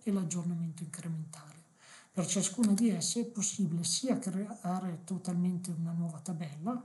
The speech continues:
quindi se la tabella esiste già verrà eliminata, oppure aggiungere soltanto le nuove righe, le, a-, alla fine della tabella esistente. Perché ho queste due opzioni? Per esempio nel caso dell'aggiornamento incrementale può essere che io abbia già lanciato il mio aggiornamento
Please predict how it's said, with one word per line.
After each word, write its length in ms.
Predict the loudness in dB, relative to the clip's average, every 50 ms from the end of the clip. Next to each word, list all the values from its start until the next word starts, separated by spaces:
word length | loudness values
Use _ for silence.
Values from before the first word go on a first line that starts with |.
| -8
quindi 260 | -4 0 2 2 2 2
se 160 | 0 0 0
la 80 | -2
tabella 380 | -2 -2 -2 -2 -2 0 -2 -2
esiste 560 | 0 0 0 0 -2 -2 -2 -2 -2 -2 0
già 200 | -2 -2 -2 -4 -6 -8 -6
verrà 360 | -4 -4 -2 -4 -4 -6 -6
eliminata, 760 | -6 -4 0 2 4 4 4 2 0 -4 -4 -4 -2 -2 0
oppure 440 | 0 -2 -2 0 2 2 4 4 4
aggiungere 580 | 4 4 2 2 2 2 2 2 2 2 2 2
soltanto 640 | 0 0 0 -2 -2 -2 -4 -6 -6 -4 -4 -2 -2
le 320 | -2 -2 -2 -4 -6 -8 -10 -14 -20 -20 -20 -6 _
nuove 320 | 4 4 6 6 4 2
righe, 400 | 0 0 -2 -2 -4 -4 -6 -8 -8 -12 -18 -8 -2
le, 340 | 0 0 2 0 -2 -4 -4
a-, 340 | -4 -4 -2 -2 -2 -2 0
alla 180 | 2 4 4 4
fine 320 | 4 4 4 4 4 4
della 240 | 4 2 0 0 0
tabella 400 | 0 0 -2 -2 -2 -4 -6 -6
esistente. 800 | -6 -6 -8 -6 -6 -6 -6 -6 -8 -8 -8 -8 -10 -10 -14 -14 -16 -18 -20 -18 -16 -16 -14 -14 -14 -14 -16 -18 -20 -20 -20 _ _
Perché 340 | 2 4 4 4 2 2 2
ho 240 | 2 2 0 -2 -2
queste 340 | 0 2 2 2 4 4
due 200 | 2 4 4 4
opzioni? 560 | 2 2 0 -2 -4 -2 -2 -2 0 0 -2 -2
Per 180 | -2 -4 -4
esempio 380 | -2 0 2 2 0 0 0 -2
nel 160 | -2 -2 -2
caso 260 | 0 0 2 2 2
dell'aggiornamento 800 | 2 2 0 -2 -2 -2 -2 -2 0 0 2 2 2 0 0 -2
incrementale 720 | -4 -4 -2 -2 2 4 4 4 2 2 0 0 0 0
può 260 | 0 0 -2 -2 -2
essere 380 | -2 -2 -2 -4 -4 -4 -8 -8
che 100 | -4 0
io 320 | 2 4 4 4 2 0
abbia 300 | -2 -4 -2 0 0 0
già 180 | 0 0 0 2
lanciato 560 | 4 4 4 2 0 -2 -6 -8 -10 -6 -4
il 100 | -2 0
mio 280 | 2 2 2 2 0 -4
aggiornamento 840 | -8 -8 -8 -4 -2 0 0 0 0 0 -2 -4 -6 -6 -8 -8